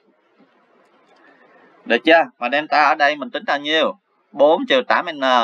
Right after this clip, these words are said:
thì tương đương với là bốn trừ tám N của mình bằng, bằng không. Vậy từ đó dễ dàng tìm được N bằng một phần hai. Và ở đây thầy ghi chữ nhận. À, lý do tại sao? Tại vì đây mình có điều kiện là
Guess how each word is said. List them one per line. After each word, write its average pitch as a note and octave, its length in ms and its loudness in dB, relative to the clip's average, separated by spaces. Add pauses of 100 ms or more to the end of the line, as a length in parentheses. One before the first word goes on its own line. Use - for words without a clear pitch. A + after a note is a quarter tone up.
(120)
thì A#2 180 -14
tương C#3+ 160 -6
đương D3 180 -2
với D#3+ 140 0
là B2+ 200 0
bốn C3+ 360 -6
trừ B2 260 -4
tám B2+ 200 0
N C#3+ 160 -8 (200)
của B2+ 60 -8
mình C3 220 0
bằng, B2 260 0 (240)
bằng A2+ 260 -6
không. C#3+ 320 2 (440)
Vậy G#2 140 -8
từ G2+ 100 -4
đó G#2+ 160 0
dễ G2 160 0
dàng G2 300 -2
tìm G2+ 240 -2
được G2 220 -2 (440)
N B2 60 -6 (280)
bằng G#2 220 -2 (260)
một F#2+ 320 -4
phần F#2+ 200 -6
hai. A2+ 500 -2 (420)
Và G2+ 120 0
ở A2+ 100 -2
đây B2+ 260 -2
thầy G2 120 -8
ghi A#2 140 -10
chữ B2 160 -14
nhận. A2+ 420 -4 (280)
À, A#2 140 0
lý D3+ 140 -4
do E3+ 120 2
tại A#2+ 140 0
sao? D3 400 0 (280)
Tại A#2 160 -4
vì C#3 80 -10
đây C#3+ 200 0
mình D3+ 160 -12
có D#3+ 140 -4
điều C3 140 -6
kiện A#2 180 -6
là A#2+ 200 0